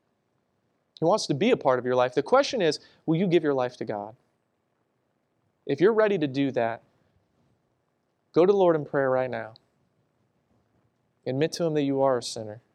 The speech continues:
but that you know Jesus died on the cross for you,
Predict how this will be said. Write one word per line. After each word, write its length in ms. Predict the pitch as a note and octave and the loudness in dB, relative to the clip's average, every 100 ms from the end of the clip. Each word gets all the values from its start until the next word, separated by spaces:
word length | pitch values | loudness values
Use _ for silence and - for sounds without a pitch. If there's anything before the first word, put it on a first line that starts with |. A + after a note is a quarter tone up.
| _ _ _ _ _ _ _ _ _ _ _ _ _ - | _ _ _ _ _ _ _ _ _ _ _ _ _ -4
but 80 | D3+ | 0
that 80 | F3 | 2
you 80 | |
know 200 | E3+ F3 | 4 4
Jesus 280 | D#3+ F3 E3 | 4 0 0
died 240 | E3 D3+ D#3 | 4 4 2
on 60 | |
the 60 | C#3+ | -4
cross 440 | - D3 D3 - | 0 2 2 -2
for 160 | - C3+ | -8 -6
you, 340 | A#2 A2+ A#2 | -4 -6 -8